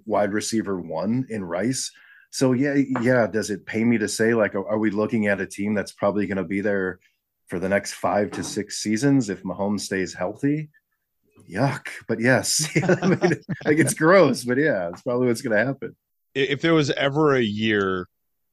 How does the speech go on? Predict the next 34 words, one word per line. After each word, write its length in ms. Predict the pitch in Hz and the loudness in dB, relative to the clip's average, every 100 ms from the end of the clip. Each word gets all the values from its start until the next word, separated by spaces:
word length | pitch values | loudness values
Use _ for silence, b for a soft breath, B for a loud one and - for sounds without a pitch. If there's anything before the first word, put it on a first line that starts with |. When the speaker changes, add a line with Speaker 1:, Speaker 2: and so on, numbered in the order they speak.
| - | -4
Speaker 2:
in 180 | 127 | 0
this 200 | 120 113 | 0 0
run 260 | 113 113 107 | -2 -2 -2
that 100 | 98 | -2
they're 160 | 98 92 | -2 -2
having 400 | 95 98 92 90 | -2 -2 -4 -6
for 140 | 107 | -4
them 480 | 101 101 92 92 95 | -2 -2 -6 -6 -6
not 260 | 95 98 - _ _ _ | -2 -4 -6 _ _ _
to 140 | - 117 | -6 -4
win 240 | 107 107 | -2 -2
the 60 | 95 | -6
title, 520 | - 113 85 76 73 _ _ | -2 -2 -2 -6 -12 _ _
this 280 | 95 107 143 | -6 0 2
should 320 | - - 156 | 2 0 0
have 100 | 131 | 2
been 140 | 117 | 0
the 100 | 104 | 2
Speaker 1:
Yeah. 60 | 131 | 2
Speaker 2:
year. 260 | 113 98 69 _ _ _ | 2 -4 -6 _ _ _
This 220 | 185 - | 0 2
Speaker 1:
Right. 100 | 101 | 2
Speaker 2:
should 120 | 170 | 2
have 80 | 143 | 2
been 140 | 123 | 0
it, 220 | 123 113 | 0 -2
man. 260 | 92 98 98 | -2 -4 -4
And 200 | 101 110 | -4 -2
you 100 | 110 | -2
just 300 | 101 170 - | 0 -2 -2
can't 280 | - 165 147 | -4 -4 -2
say 300 | - 143 131 | -2 -2 -2
enough 480 | 110 95 110 107 - | -2 -4 -4 -4 -8
about 420 | 95 87 92 90 | -12 -6 -4 -4